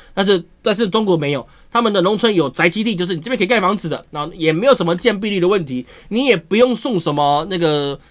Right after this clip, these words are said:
那个什么蓝图，也不用去给政府去审，你想怎么盖你就怎么盖。好，这个老师跟建商去，跟建商的客户去确认过了，你想怎么盖就怎么盖，在农村的话，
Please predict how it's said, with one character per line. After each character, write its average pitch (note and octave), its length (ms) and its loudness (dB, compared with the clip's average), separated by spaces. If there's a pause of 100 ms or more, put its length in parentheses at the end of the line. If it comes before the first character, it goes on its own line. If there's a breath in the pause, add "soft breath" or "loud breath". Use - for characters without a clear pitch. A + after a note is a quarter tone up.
那 A3 100 -2
个 F3+ 200 4
什 D3+ 80 -2
么 D3 80 2
蓝 D#3+ 200 0
图， D3+ 240 -2
也 C3+ 80 -2
不 D3 120 -4
用 G#3 80 0
去 A3 100 -2
给 F3 100 -4
政 G#3 200 -2
府 D#3 40 -2
去 G3+ 120 -2
审， G#2+ 200 -6 (280 loud breath)
你 D4 180 4
想 C4+ 220 2
怎 F3 100 -6
么 D3+ 120 -4
盖 F3+ 260 -4
你 C3+ 100 -6
就 F3+ 140 2
怎 C#3 100 -4
么 A#2 80 -4
盖。 C#3 260 -4
好， C3+ 160 -8
这 F#3+ 120 -4
个 F#3+ 80 0
老 C3 40 -4
师 E3+ 140 -6
跟 F3+ 180 -2
建 F3 160 -2
商 E3 220 -2
去， E3 160 -2
跟 E3+ 180 -4
建 F#3 140 -2
商 F3+ 100 2
的 E3+ 60 0
客 F#3 160 -2
户 E3+ 80 2
去 D#3+ 80 -4
确 G3 140 -2
认 F3 180 0
过 D#3+ 160 -2
了， G2+ 100 -8 (300 soft breath)
你 A#3+ 140 2
想 C4 120 2
怎 G3 120 -6
么 F3 80 -4
盖 G#3 120 -2
就 E3+ 80 -2
怎 C#3 140 -6
么 A2+ 60 -10
盖， C3 160 -8
在 E3+ 140 -4
农 D3 140 -2
村 E3 160 0
的 D3+ 80 -4
话， C3 240 -2